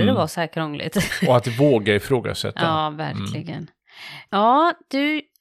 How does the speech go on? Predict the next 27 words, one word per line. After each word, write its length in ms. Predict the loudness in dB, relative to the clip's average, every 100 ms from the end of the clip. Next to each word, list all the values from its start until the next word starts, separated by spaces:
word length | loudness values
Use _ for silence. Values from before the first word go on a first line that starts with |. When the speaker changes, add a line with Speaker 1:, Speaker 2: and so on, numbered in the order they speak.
| -18
Speaker 2:
vi 220 | -6 -4 -4
ska 240 | -2 -2 2
avrunda 520 | 2 2 0 -2 -2
strax. 580 | -4 -2 -2 -4 -12 -8
Tror 220 | 0 2
Speaker 1:
Mm. 120 | 4
Speaker 2:
du 80 | 4
att 100 | 0
det 60 |
blir 200 | -2 0
en 80 | -2
femte 420 | -2 -2 -2 -2
inspelning, 520 | -2 -2 -4 -4 -4 -4
eller 180 | -2
hur 80 | 0
känns 280 | 0 0 0
det 80 | 0
nu 100 | 0
i 20 |
Speaker 1:
Mm. 180 | 0 0
Speaker 2:
magen? 280 | -2 -4 -4
Speaker 1:
Nej, 300 | 0 4 4
det 120 | 2
tror 180 | 0 -2
jag 100 | -4
inte. 180 | -6 0
Speaker 2:
Nej. 220 | 2 2